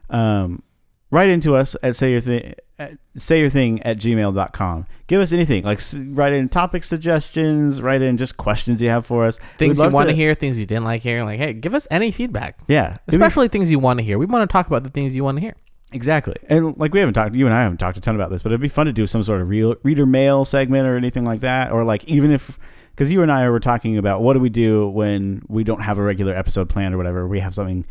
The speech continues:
Speaker 1: else going on. It'd be kinda cool to do, like, a, an,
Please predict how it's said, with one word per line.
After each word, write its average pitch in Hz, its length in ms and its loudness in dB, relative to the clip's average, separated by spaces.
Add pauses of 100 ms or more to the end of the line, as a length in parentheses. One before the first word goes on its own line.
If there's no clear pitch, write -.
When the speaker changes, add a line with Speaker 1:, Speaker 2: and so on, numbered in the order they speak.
(240)
Speaker 1:
else 214 180 2
going 175 240 0
on. 151 300 -2 (300)
It'd 175 100 4
be 180 80 4
kinda 165 180 4
cool 143 180 2
to 120 120 -2
do, 123 100 4
like, 104 200 2
a, 87 340 -2 (1120)
an, 131 140 2